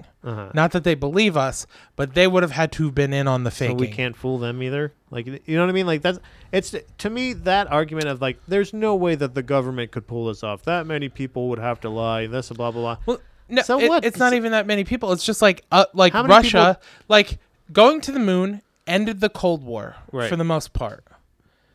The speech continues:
Speaker 2: If
Speaker 1: You don't think, you don't think Russia, because nothing was happening.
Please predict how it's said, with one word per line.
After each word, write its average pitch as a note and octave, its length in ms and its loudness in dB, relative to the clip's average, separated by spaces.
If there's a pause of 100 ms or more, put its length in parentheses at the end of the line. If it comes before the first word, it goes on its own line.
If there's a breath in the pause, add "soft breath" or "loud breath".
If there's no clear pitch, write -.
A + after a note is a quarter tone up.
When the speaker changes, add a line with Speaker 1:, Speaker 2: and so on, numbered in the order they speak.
(1600)
Speaker 2:
If - 520 0
Speaker 1:
You D#3+ 120 0
don't - 180 2
think, F3 280 -2
you F3+ 120 2
don't A3+ 180 4
think F3+ 180 -4
Russia, D3+ 600 2
because D#3+ 300 0
nothing F#3 280 0
was B2 120 -2
happening. A#2+ 380 -2